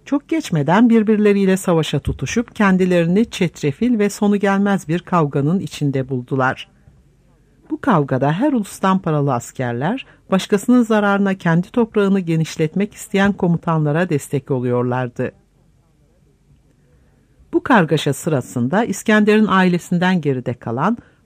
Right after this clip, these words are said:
Roxane'den olma doğumunu göremediği oğlu,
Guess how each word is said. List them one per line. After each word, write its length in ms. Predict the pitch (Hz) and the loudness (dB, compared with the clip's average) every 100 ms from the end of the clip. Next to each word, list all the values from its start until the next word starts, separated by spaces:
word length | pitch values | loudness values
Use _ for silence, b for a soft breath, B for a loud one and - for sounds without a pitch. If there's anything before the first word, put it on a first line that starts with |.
| - | 0
Roxane'den 760 | 190 - 240 240 208 196 196 | 0 2 2 2 2 0 0
olma 500 | - 135 127 175 220 | -2 -2 0 2 2
doğumunu 440 | 160 156 156 156 143 | 2 2 2 2 0
göremediği 640 | 147 139 131 120 - 131 | 0 0 0 -4 -6 -4
oğlu, 480 | 156 127 113 196 | -2 -2 0 -2